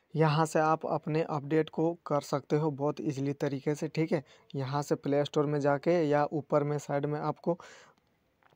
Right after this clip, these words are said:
आराम से यहाँ पे अपने जीबी WhatsApp या कोई भी WhatsApp हो, यहाँ से आप आके ईजीली तरीके से आप अपडेट कर सकते हो, ठीक है। तो I hope वीडियो को पस-, वीडियो को पसंद आया,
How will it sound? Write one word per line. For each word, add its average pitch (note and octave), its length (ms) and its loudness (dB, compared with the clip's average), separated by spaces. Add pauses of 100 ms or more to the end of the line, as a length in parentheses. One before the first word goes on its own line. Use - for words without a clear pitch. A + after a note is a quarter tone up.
(220)
आराम C#3+ 340 4
से D3 160 2
यहाँ C#3+ 200 0
पे E3 160 4
अपने E3+ 440 0 (920)
जीबी C#3+ 260 2
WhatsApp D3 360 4
या D#3 80 6
कोई D3 240 4
भी D3 100 0
WhatsApp C#3 460 4
हो, E3 80 4
यहाँ D3 260 0
से D3+ 140 0
आप D#3 280 -2
आके D#3+ 400 -2 (360)
ईजीली C#3+ 240 -4
तरीके C#3+ 360 2
से D#3 120 -4
आप D#3 240 0 (220)
अपडेट C#3+ 320 2
कर C#3 160 -2
सकते C3 300 -4
हो, B2+ 180 -4
ठीक F3+ 140 -2
है। F#3+ 80 2 (460)
तो D3 60 0
I D3 260 6
hope E3+ 100 4
वीडियो D#3 340 2
को D#3+ 120 -2
पस-, D3 180 0
वीडियो D3+ 180 2
को D#3 120 -2
पसंद D3+ 420 0
आया, D3+ 440 2